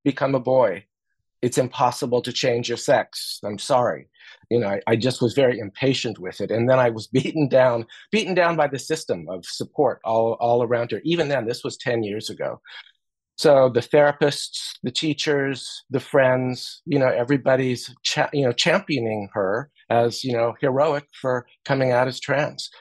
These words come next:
So what are you supposed to do in that position if you're a parent? Um, I work with a lot of teens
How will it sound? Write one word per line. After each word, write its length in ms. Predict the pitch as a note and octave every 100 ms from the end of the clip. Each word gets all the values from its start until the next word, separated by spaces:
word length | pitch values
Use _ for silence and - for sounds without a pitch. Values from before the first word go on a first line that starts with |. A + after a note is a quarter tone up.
| -
So 160 | D3 B2+
what 180 | C3 D3
are 60 | G3
you 100 | F#3
supposed 480 | - D3+ D3+ -
to 80 | D3+
do 520 | A#2 C3 C3+ C3 B2+ _ _ _ - -
in 220 | B2 A#2
that 260 | A2+ A2+ -
position 480 | A2 C3 C3+ A#2
if 180 | G2+ -
you're 140 | A2+ G#2
a 60 |
parent? 440 | - C#3 C3+ A2 - - - - _ -
Um, 380 | A2 A2 A#2 B2 -
I 140 | B2+ C3+
work 380 | C3 C3+ - - -
with 200 | A#2+ A#2+
a 60 | B2+
lot 280 | A#2+ A#2+ A#2+
of 160 | A2+ - - _ _ _ _ _ _ - -
teens 560 | D#3+ D3+ D3+ C#3+ -